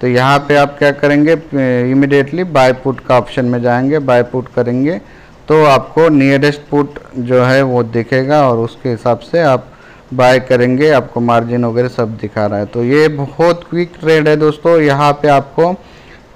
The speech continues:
immediately Nifty, bank Nifty के दोनों chart available है। जो indicator चाहिए वो indicator आप यहाँ से लगा सकते हैं। जैसा आपको आरएसआई चाहिए तो आप आरएसआई लगा सकते हैं।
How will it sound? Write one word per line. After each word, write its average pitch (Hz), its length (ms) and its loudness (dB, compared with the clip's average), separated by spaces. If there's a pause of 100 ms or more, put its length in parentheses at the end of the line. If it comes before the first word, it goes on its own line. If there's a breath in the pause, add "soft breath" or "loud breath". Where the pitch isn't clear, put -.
immediately 160 720 2
Nifty, 156 380 0
bank 143 380 0
Nifty 135 180 -2
के 139 120 0
दोनों 139 260 2
chart 139 360 2
available 139 480 2
है। 147 100 2
जो 139 280 2
indicator 131 540 0
चाहिए 131 440 0
वो 127 360 -4
indicator 123 520 -2
आप 120 180 0
यहाँ 120 240 2
से 123 140 -6
लगा 120 300 0
सकते 123 360 -6
हैं। 143 180 -2 (400 loud breath)
जैसा 123 380 2
आपको 120 800 2
आरएसआई 120 600 0
चाहिए 120 360 -2
तो 123 120 -2
आप 113 220 0
आरएसआई 117 400 0
लगा 117 280 -2
सकते 117 380 -8
हैं। 131 180 -4